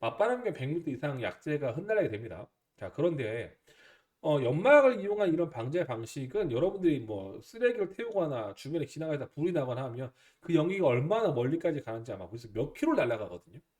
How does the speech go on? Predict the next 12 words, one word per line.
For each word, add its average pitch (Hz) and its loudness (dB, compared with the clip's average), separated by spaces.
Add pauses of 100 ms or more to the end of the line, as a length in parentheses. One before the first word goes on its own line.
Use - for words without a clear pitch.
(960)
자, 143 2
그러면 190 4
우리가 170 4 (260)
A라는 226 8
작물에 147 0
어떠한 147 0
뭐 110 -4
병이나 139 0
충이 220 -8
있어가지고 117 -4
이런 131 -2
약재를 147 -2